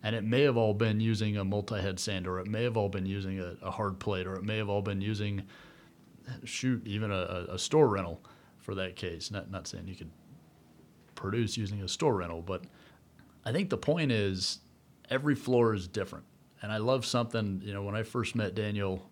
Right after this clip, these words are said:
Boone at one of the schools, a couple of the students, we all kinda chuckled, but he said, "You know, when I, the first thing I do when I walk onto a floor is I get down and I f-, put my hand on that floor and I let the floor talk to me about what it needs."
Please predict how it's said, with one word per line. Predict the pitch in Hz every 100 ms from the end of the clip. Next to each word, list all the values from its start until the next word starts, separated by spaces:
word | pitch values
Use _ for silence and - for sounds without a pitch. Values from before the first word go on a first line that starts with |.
| -
Boone | 113 117 101 95 - - - -
at | 104
one | 104 117
of | 101
the | 95
schools, | - 120 113 104 95 - -
a | 117 - - - 190 - -
couple | 131 113
of |
the | 101
students, | - 131 113 104
we | 113
all | 117
kinda | - 104 90
chuckled, | - 131 107 92
but | 95
he | 98
said, | 92 101
"You | 98
know, | 101
when | 107
I, | 110
the | 107 95
first | 151 131
thing | 135 131
I | 117
do | 117 135
when | 107
I |
walk | 98 110 104
onto | 110 104 90
a |
floor | - 127 139 107 104
is | 95 92 - - - - - - 101
I | 104
get | 113
down | 101 101
and | 110
I | 95
f-, | - - -
put | 110
my | 104
hand | 113 120 107
on | 95
that | 95 95
floor | 101 98
and | 110
I |
let | 95 104
the | -
floor | 113 101
talk | - 135 113
to | 101
me | 98
about | 92 95
what | 98
it | 90
needs." | 117 123 85 -